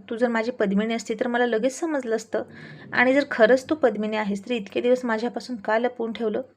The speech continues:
ते सांग मला. चक्क लग्नसुद्धा तुम्ही पल्लवी नावाने केलं, हे कसं शक्य आहे पद्मिनी?" आणि आता पद्मिनी हरकून म्हणाली, "साहेब,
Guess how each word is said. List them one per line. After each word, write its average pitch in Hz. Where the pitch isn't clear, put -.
ते 277
सांग 208
मला. 202
चक्क 294
लग्नसुद्धा 262
तुम्ही 262
पल्लवी 226
नावाने 311
केलं, 247
हे 254
कसं 202
शक्य 254
आहे 202
पद्मिनी?" 185
आणि 233
आता 226
पद्मिनी 214
हरकून 240
म्हणाली, 269
"साहेब, 202